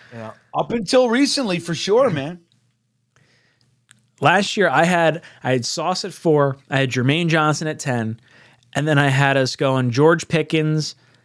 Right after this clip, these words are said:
Speaker 3: and I don't think I had Dean falling that far.
Speaker 1: No,
Speaker 3: I don't,
Speaker 1: I,
Speaker 3: I don't
Speaker 1: I
Speaker 3: know
Speaker 1: don't
Speaker 3: who
Speaker 1: think
Speaker 3: my
Speaker 1: anybody
Speaker 3: other
Speaker 1: did.
Speaker 3: pick.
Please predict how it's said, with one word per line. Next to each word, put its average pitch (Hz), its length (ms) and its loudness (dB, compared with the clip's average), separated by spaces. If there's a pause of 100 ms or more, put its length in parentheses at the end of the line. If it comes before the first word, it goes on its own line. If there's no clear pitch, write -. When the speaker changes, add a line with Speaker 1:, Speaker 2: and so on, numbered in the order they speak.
(800)
Speaker 3:
and 135 640 -2 (340)
I 165 120 -4
don't 277 180 -2
think 262 180 -2
I 208 80 4
had 170 440 0
Dean 156 340 2
falling 117 380 -2
that 104 200 -8
far. 101 460 -10 (800)
Speaker 1:
No, 95 320 -4 (300)
Speaker 3:
I 143 60 -2
don't, 196 280 -2 (100)
Speaker 1:
I, 135 60 0
Speaker 3:
I - 20 2
don't 220 100 2
Speaker 1:
I - 20 2
Speaker 3:
know 240 60 4
Speaker 1:
don't 208 80 4
Speaker 3:
who - 60 -14
Speaker 1:
think 214 120 2
Speaker 3:
my 190 120 6
Speaker 1:
anybody 165 40 6
Speaker 3:
other 160 160 4
Speaker 1:
did. 85 100 -8
Speaker 3:
pick. 170 220 -2